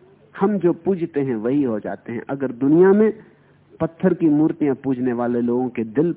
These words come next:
पथरीले हो गए हैं तो कुछ आश्चर्य नहीं। पत्थर पूजोगे पत्थर हो जाओगे।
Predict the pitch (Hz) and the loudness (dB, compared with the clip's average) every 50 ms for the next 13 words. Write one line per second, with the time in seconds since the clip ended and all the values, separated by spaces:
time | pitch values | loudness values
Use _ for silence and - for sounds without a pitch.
0 | - - 127 - - 135 170 196 180 147 117 113 113 101 107 107 107 107 127 131 | -6 -8 -10 -6 -2 0 0 2 2 0 -2 -4 -6 -6 -6 -6 -6 -6 -6 -8
1 | - 113 - - 117 - - - 104 104 98 - - - 110 101 104 101 104 104 | -8 -10 -10 -12 -12 -12 -12 -12 -12 -14 -14 -14 -12 -10 -10 -8 -6 -8 -8 -8
2 | 110 - _ _ _ _ _ _ _ _ _ _ _ _ _ _ _ _ _ _ | -12 -18 _ _ _ _ _ _ _ _ _ _ _ _ _ _ _ _ _ _
3 | _ _ _ _ _ _ _ _ _ - - - 180 - - - - - - - | _ _ _ _ _ _ _ _ _ -12 -6 -4 -4 -4 -4 -4 -4 -4 -4 -2
4 | - 311 269 - - - - 160 - - 165 - - - - 196 185 208 208 - | -2 -2 -2 -2 -4 -4 -4 -6 -6 -8 -12 -10 -6 -6 -4 -4 -4 -4 -6 -8
5 | - - - - - _ | -12 -14 -16 -20 -20 _